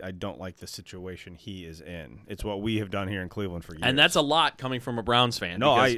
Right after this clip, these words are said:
Speaker 1: I, I get, 'cause we've seen, we've, but the problem, not the problem, the
Speaker 2: for us, it's been a lifetime of us
Speaker 1: it,
Speaker 2: doing
Speaker 1: it's
Speaker 2: that.
Speaker 1: to, to our credit, we've seen this movie numerous times. We've done this
Speaker 2: Yeah.
Speaker 1: before. So, like, we're, we're, we're, <laughs> we're, tr-, we're skilled and trained at, at
Speaker 2: Yeah.
Speaker 1: seeing good quarterbacks come into bad situations and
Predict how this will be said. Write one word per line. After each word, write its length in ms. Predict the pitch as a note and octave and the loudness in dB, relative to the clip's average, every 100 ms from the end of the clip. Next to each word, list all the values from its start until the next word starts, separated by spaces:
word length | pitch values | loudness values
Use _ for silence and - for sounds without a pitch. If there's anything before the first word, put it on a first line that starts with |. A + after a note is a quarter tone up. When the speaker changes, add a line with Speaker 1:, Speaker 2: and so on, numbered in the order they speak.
| - | 2
Speaker 1:
I, 80 | |
I 60 | A#2+ | 2
get, 200 | A#2+ A#2+ | 2 0
'cause 120 | A#2 | 2
we've 180 | A2+ C#3 | 4 4
seen, 160 | - D#3 | 4 8
we've, 320 | D#3+ E3 - | 8 8 4
but 80 | C#3 | 2
the 80 | B2 | 4
problem, 440 | D#3+ E3 B2 B2+ | 4 4 -2 -6
not 160 | C#3 D3 | -2 -2
the 60 | C#3+ | 2
problem, 240 | C3+ A#2 | 0 2
the 100 | F#2+ | 0
Speaker 2:
for 140 | D3 | 4
us, 180 | D#3+ F3 | 4 4
it's 120 | D3+ | -4
been 120 | - D#3 | -2 0
a 60 | |
lifetime 640 | B2+ C3 D3 - B2 G#2 F#2 | 6 8 6 4 2 2 0
of 80 | |
us 100 | G2 | 2
Speaker 1:
it, 100 | C3+ C#3+ | 4 4
Speaker 2:
doing 120 | G#2+ | 0
Speaker 1:
it's 160 | - E2+ | 0 -4
Speaker 2:
that. 100 | D#2+ | -2
Speaker 1:
to, 180 | - C3+ | 0 0
to 240 | C3+ D3 D3 | 2 2 4
our 160 | C3+ | 4
credit, 360 | A#2 - D3+ A#2 | 2 2 2 2
we've 340 | A#2 B2 G#2 | 0 0 0
seen 260 | - D3 D3 | -2 2 4
this 180 | C3 G2+ | 2 2
movie 340 | A2+ B2 A2 | 2 4 4
numerous 500 | G#2 A2 A#2+ G#2+ F#2 | 4 4 4 2 0
times. 420 | - A#2 F2 - | -2 -2 -2 -8
We've 260 | - A#2 F#2+ | -4 -4 -2
done 260 | A2 B2 A2 | 0 2 0
this 140 | E2 - | -2 -4
Speaker 2:
Yeah. 140 | E2+ | -4
Speaker 1:
before. 260 | D2 G#1+ - | -4 -10 -14
So, 180 | - G#2 | -2 0
like, 140 | F#2+ | 0
we're, 240 | F#2 A2+ A2+ | 2 0 0
we're, 220 | A2 A2+ | 0 0
we're, 300 | A#2 G#2+ G#2+ - - | 2 2 2 0 -2
<laughs> 140 | - | 2
we're, 100 | D#3 | 2
tr-, 180 | - - - - B2 | 0 -6 -8 -12 -2
we're 120 | B2 | 0
skilled 520 | - - D3 D3+ D#3 | 2 2 4 4 6
and 160 | C3+ A#2 | 2 2
trained 560 | - C3+ C3 A2+ G2+ | 4 6 6 2 0
at, 340 | G2 G#2 G2+ - | -2 0 0 -2
at 200 | G#2 E2+ | -4 0
Speaker 2:
Yeah. 80 | |
Speaker 1:
seeing 320 | D#2 B2 A#2 G#2 | 2 4 2 2
good 160 | A2 | 0
quarterbacks 580 | G2 A2+ G#2+ G2 F#2+ - | 2 2 2 0 -4 -4
come 160 | - G#2 | -2 0
into 120 | F#2 | 0
bad 280 | F#2+ F#2+ F2 | -2 -2 -4
situations 460 | F#2+ F#2+ F#2+ A#2+ | -6 -2 0 0
and 80 | F#2 | 0